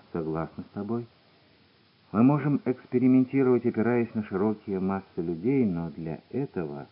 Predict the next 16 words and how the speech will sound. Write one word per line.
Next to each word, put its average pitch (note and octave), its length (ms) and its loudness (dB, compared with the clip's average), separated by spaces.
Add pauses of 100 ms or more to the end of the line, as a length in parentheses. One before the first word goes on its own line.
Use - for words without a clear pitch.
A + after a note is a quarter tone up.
(160)
вы, G#2 440 -2
практические - 680 -12
руководители, D#2 760 -10 (540)
должны D#2+ 460 -8
всегда A#2 400 -4
и C#3+ 100 -2
во A2 140 -2
всем G#2+ 300 -6
учитывать F2 460 -8 (360)
интересы D#2 520 -8
науки». C#2+ 500 -14 (920)
«А A2+ 120 2
разве G#2+ 280 4
кто-нибудь F2+ 520 -2
кому-нибудь F2 460 -2
отказывал?» F#2 540 -6